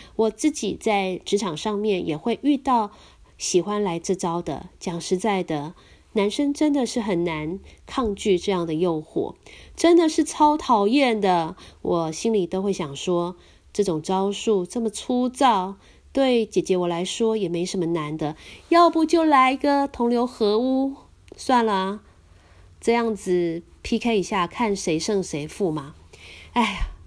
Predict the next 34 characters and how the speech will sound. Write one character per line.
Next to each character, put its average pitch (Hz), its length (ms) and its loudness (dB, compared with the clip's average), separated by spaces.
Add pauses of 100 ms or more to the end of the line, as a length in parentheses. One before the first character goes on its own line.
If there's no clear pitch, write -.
(200)
又 330 140 4
做 302 260 0
不 277 160 -6
到。 294 440 4 (840)
现 330 240 2
在 320 160 4
正 311 240 2
在 302 200 0
收 294 240 0
听 285 160 -2
的 262 120 0
你， 208 180 0
有 165 140 -4
没 170 80 -2
有 185 100 -2
什 180 160 -8
么 156 140 -8
绝 147 200 -4
招 180 500 -2
可 185 100 -2
以 175 80 0
跟 175 260 -4
我 170 120 -2
们 151 140 -4
分 180 300 -2
享 147 320 -6
呢？ 151 420 -6 (1600)
而 208 200 0
雷 202 240 2
神 196 320 0
的 196 160 0
六 277 180 2
号 285 180 4
人 196 440 0